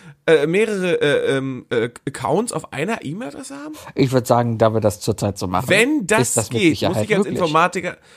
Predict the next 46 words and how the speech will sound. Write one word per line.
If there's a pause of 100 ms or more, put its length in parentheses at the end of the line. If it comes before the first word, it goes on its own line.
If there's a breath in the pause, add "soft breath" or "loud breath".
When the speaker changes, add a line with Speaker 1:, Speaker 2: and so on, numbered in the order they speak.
(140 soft breath)
Speaker 1:
wenn
das
geht,
muss
ich
als
Informatiker (140)
wirklich
behaupten, (460 loud breath)
das
ist
nicht
gut.
Da,
äh,
da
sind
gewisse
Restriktionen
in
der
Datenbank, (100)
äh,
nicht
da. (260)
Speaker 2:
Ich
als,
ähm,
als,
als
so
Hyper-Product-Owner
in
einem
Scrum-basierten
Entwicklungssystem
würde
dann
fast
eher
sagen,
da
hat
wohl
jemand
die